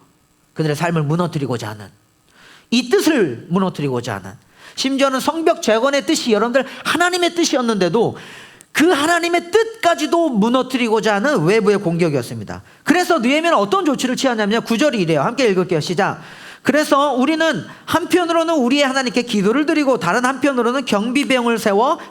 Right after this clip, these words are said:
밤낮으로 지키게 했다." 포기하지 않은 거죠. 리더십이 가진 마음이었어요. 뭐냐면 외부의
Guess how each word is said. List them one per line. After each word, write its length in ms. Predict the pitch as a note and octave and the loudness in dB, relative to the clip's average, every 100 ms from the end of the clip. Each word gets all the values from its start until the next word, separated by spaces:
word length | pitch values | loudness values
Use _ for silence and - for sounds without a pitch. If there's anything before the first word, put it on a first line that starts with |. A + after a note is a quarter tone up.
| - | -4
밤낮으로 600 | E3 E3 D3+ C#3 F3 G3+ | -4 -2 -4 -2 -4 -4
지키게 400 | - E3+ F3 E3+ | -6 -8 -4 -4
했다." 500 | A#2+ - A#2 A2+ A#2+ _ - - | -4 -4 -6 -6 -12 _ -20 -6
포기하지 400 | G3+ F3 C#3 B2 | -2 0 -2 -6
않은 160 | A2 | -8
거죠. 240 | G2 - C2+ _ _ _ _ - - _ | -12 -14 -20 _ _ _ _ -20 -20 _
리더십이 500 | C#3 D#3 E3 D3+ C#3+ | -2 0 0 -2 -4
가진 380 | B2+ A#2 A#2+ G#2+ | -6 -6 -6 -6
마음이었어요. 580 | A2 G#2 F#2+ E2+ F2 E2 - _ _ _ _ | -6 -6 -10 -12 -18 -20 -20 _ _ _ _
뭐냐면 480 | C3 C3 D#3 F3+ G#2+ - - - | -6 -2 -2 -2 -6 -16 -20 -4
외부의 480 | D3 G3 G#3+ A3+ | 2 2 2 2